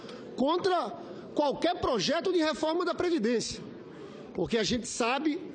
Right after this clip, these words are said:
que esse governo tá querendo avançar na reforma da Previdência. É claro que eu sei que eles não têm votos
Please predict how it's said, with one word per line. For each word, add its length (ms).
que 240
esse 260
governo 560
tá 140
querendo 400
avançar 580
na 80
reforma 460
da 100
Previdência. 480
É 40
claro 500
que 80
eu 120
sei 240
que 120
eles 160
não 220
têm 240
votos 880